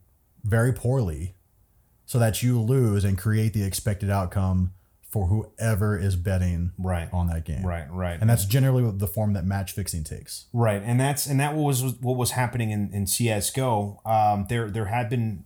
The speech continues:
Speaker 2: various, uh, reports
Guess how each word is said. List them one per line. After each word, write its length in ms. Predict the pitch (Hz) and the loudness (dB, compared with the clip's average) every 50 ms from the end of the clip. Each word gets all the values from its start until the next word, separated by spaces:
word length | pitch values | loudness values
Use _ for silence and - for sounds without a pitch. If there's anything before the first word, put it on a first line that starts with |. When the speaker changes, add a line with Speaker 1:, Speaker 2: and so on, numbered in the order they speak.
| _ | _
Speaker 2:
various, 840 | - 98 92 120 120 123 127 123 120 117 110 - - - - - - _ - | -12 -8 -4 -4 -2 -2 -2 -2 -2 -2 -2 -2 -4 -4 -6 -10 -14 _ -6
uh, 720 | 98 104 101 101 95 90 90 87 78 67 62 58 57 60 127 - _ _ _ _ _ _ _ - - | -4 -2 0 0 0 0 -2 -4 -6 -8 -10 -14 -16 -20 -20 -20 _ _ _ _ _ _ _ -8 -6
reports 800 | 110 92 - - - 165 170 135 95 - - - - - - | -6 -6 -6 -6 -4 -2 -2 -2 -2 -4 -6 -6 -6 -6 -10